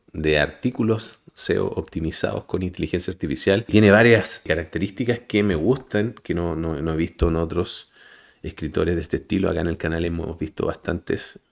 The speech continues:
Si ustedes hacen clic acá, van a poder ver esta pantalla y acá es donde van a poder inmediatamente probarla.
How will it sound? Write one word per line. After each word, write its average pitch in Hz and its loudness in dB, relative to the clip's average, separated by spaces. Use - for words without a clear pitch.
Si - -6
ustedes 92 4
hacen 92 0
clic 92 0
acá, 80 2
van 85 0
a 87 2
poder 87 4
ver 90 2
esta - 0
pantalla 98 6
y 95 2
acá 104 4
es 98 4
donde 110 6
van 113 8
a 113 4
poder 117 8
inmediatamente 117 4
probarla. 95 6